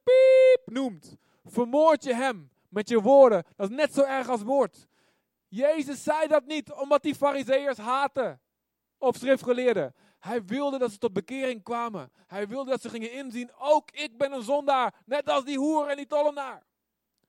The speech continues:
Daarom zei hij het. Zodat ze gingen wanhopen aan zichzelf en zeggen, "Oh, wow, ik heb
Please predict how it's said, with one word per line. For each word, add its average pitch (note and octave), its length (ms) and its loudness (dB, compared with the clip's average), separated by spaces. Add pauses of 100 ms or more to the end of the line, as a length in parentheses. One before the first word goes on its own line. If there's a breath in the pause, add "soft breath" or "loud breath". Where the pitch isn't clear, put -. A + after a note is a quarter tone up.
(140)
Daarom B3 380 -4
zei B3+ 220 -4
hij C4 100 -4
het. - 320 -8 (800 soft breath)
Zodat A3 220 0
ze A3+ 80 -6
gingen B3 220 -4
wanhopen C4+ 500 4
aan B3 120 -4
zichzelf B3 460 4
en A3+ 60 -2
zeggen, A3 280 -4
"Oh, G#3 500 -12
wow, D4 720 8
ik C#4+ 180 -6
heb C#4+ 340 -2